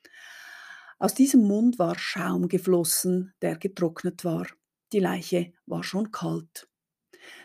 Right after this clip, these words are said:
Dem Arzt fiel zudem auf, dass es im Bett und auf dem Boden vor dem Bett nass war. Er erkundigte sich und bekam die Antwort, dass Elisabetta Schilling sich erbrochen hätte.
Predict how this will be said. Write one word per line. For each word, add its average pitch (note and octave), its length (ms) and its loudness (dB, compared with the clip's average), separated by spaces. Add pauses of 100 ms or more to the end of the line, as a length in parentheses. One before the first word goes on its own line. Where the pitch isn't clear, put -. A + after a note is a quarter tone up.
(160)
Dem A3 280 8
Arzt G3 520 -2
fiel A3+ 460 -4
zudem G#3 480 0
auf, F3 580 -2
dass F#3+ 240 -2
es F#3+ 180 0
im D#3+ 280 -2
Bett F#3 460 -2
und G#3 260 -4
auf E3 240 -6
dem F#3+ 180 2
Boden E3 580 -2
vor F#3+ 200 -2
dem G3+ 180 -2
Bett A3+ 280 0
nass G3+ 380 4
war. E3 280 -4 (720)
Er E3+ 140 2
erkundigte A3 680 0
sich A#3+ 400 -2
und F3 140 -4
bekam E3+ 380 0
die - 140 -2
Antwort, G3 600 0 (340)
dass E3+ 320 0
Elisabetta E3+ 760 -2
Schilling E3+ 500 -2
sich F3+ 340 -4
erbrochen F3+ 500 0
hätte. E3+ 500 -4